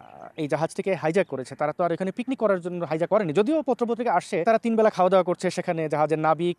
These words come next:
অন্যান্য স্টাফ এবং জলদস্যুরা মিলেমিশে তারা <laughs> বিভিন্ন ধরনের খাবার খাচ্ছে। রোজা রাখছে কখন, এটা একটা বড় প্রশ্ন। তিন বেলা খাবার খেলে আবার তারা বাংলাদেশের টেলিভিশনগুলোতে কী কী দেখাচ্ছে, সেগুলো নিয়েও তাদের ব্যাপক আগ্রহ, তারা দেখছে বসে বসে।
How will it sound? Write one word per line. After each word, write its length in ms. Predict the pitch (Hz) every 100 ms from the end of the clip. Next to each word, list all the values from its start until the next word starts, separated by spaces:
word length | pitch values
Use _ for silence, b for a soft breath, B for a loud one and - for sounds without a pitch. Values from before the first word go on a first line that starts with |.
| _
অন্যান্য 240 | 143 151 160
স্টাফ 360 | - 196 214
এবং 200 | 208 190
জলদস্যুরা 500 | 160 165 175 - 226 - b b 214
মিলেমিশে 440 | 311 320 277 220
তারা 300 | 185 - 190
<laughs> 0 |
বিভিন্ন 240 | 175 190 190
ধরনের 160 | 196 190
খাবার 240 | 156 180
খাচ্ছে। 280 | 170 - 185 b b
রোজা 220 | 147 170
রাখছে 240 | 196 - 190
কখন, 260 | 175 202 131
এটা 140 | 165 170
একটা 140 | 175
বড় 180 | 147 175
প্রশ্ন। 220 | 175 175
তিন 140 | 165
বেলা 140 | 160 165
খাবার 220 | 165 175
খেলে 160 | 165 190 B B
আবার 200 | 165 160 b _
তারা 140 | 170
বাংলাদেশের 400 | 151 156 170 175 180
টেলিভিশনগুলোতে 560 | 190 214 233 208 202
কী 120 | 202
কী 100 | 220
দেখাচ্ছে, 520 | 196 185 196 - 170 160 b
সেগুলো 380 | - 262 262 262
নিয়েও 320 | 254 240 226 b b 220
তাদের 200 | 247 208
ব্যাপক 260 | 202 202 202
আগ্রহ, 240 | 160 170
তারা 160 | 170 165
দেখছে 220 | 190 -
বসে 180 | 156 -
বসে। 180 | 123